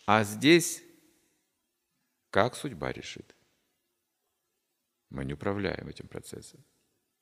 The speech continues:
В материальном смысле может быть очень тяжело, трудно и плохо, все вдруг навалилось. А вот в этой линии все хорошо. М. Вот тут мы выбираем,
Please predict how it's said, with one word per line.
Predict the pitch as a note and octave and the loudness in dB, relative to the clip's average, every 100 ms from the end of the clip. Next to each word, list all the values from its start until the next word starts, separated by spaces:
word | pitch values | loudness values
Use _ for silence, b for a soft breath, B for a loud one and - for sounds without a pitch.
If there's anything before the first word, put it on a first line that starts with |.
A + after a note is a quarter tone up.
| _ _ _ _ _ _ _ _ _ _ _ _ - | _ _ _ _ _ _ _ _ _ _ _ _ -6
В | |
материальном | E2 G2 C#3+ D#3 C#3 | -4 4 6 6 2
смысле | C#3 B2+ B2+ | -4 -2 0
может | A2+ | 0
быть | G#2+ G2+ - | 0 -6 4
очень | C#3+ D#3 A2+ G2+ | 8 8 6 0
тяжело, | F2+ E2 D2 A1+ - - _ _ _ _ _ | -2 0 0 -2 -6 -18 _ _ _ _ _
трудно | D3+ D3+ G2 C2+ - - | 4 4 4 -4 -8 -8
и | G2+ | -8
плохо, | - C#3 C3 - - - | -6 6 6 6 -6 -10
все | - - B2+ | -14 0 0
вдруг | G#2 - - | 2 -2 0
навалилось. | F2+ B2 A2+ D2 - B B B B _ | 0 2 2 -2 -4 B B B B _
А | - A2 | 2 4
вот | B2+ D3+ | 4 4
в | |
этой | F3 A#2 | 4 4
линии | F2+ D#2+ B1+ | 4 0 0
все | - - D#3+ | -6 0 0
хорошо. | - - - B1 D#2 _ _ _ _ _ _ _ _ _ _ _ _ _ _ _ _ _ _ _ _ _ _ _ _ _ _ _ | 0 -8 -6 -8 -8 _ _ _ _ _ _ _ _ _ _ _ _ _ _ _ _ _ _ _ _ _ _ _ _ _ _ _
М. | D2 B1 - _ _ _ _ _ _ _ _ _ | -14 -14 -16 _ _ _ _ _ _ _ _ _
Вот | D2+ | 2
тут | A#2+ C3 | 2 4
мы | C#3 | 2
выбираем, | B2+ B2+ G2+ C2+ - | 6 6 6 4 -2